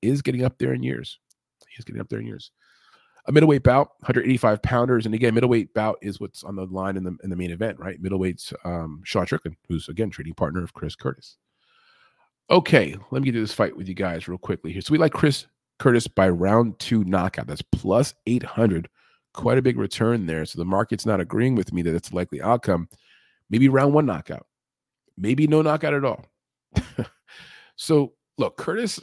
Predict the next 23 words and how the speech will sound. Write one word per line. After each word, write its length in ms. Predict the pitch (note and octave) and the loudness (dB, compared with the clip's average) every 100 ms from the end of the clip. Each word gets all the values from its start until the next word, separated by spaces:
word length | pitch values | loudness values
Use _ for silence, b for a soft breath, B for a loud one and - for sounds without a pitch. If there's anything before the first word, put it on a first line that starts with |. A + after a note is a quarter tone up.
| _ _ | _ _
is 120 | C#3 B2 | -8 -6
the 80 | |
kind 200 | A#2+ B2 | -2 0
of 80 | A2 | 0
guy 220 | G#2 G#2 | 0 2
where 260 | G#2 G2 F2+ | 4 4 4
I 60 | G2+ | 0
went 220 | A#2+ A#2+ | -2 -4
and 60 | |
talked 300 | - A2+ A2 | 0 0 0
about 320 | G2+ G#2 F#2+ - | -4 -4 -4 -8
some 140 | F#2+ | -8
of 80 | F#2+ | -4
the 60 | |
personal 360 | G2 F2+ - E2+ | -2 -2 -4 -10
stuff 480 | - F2 E2+ E2 - | -6 -2 -2 -4 -8
and 100 | - | -6
him 200 | F#2 F2+ | -4 -4
be-, 160 | - - | -8 -10
online 440 | F#2 F2+ F2 F2+ - | -8 -6 -6 -6 -2
arguing 260 | F#2+ F2 | -2 -2
with 140 | E2+ - | -8 -8
people. 420 | D#2+ D#2+ D#2+ | -10 -8 -10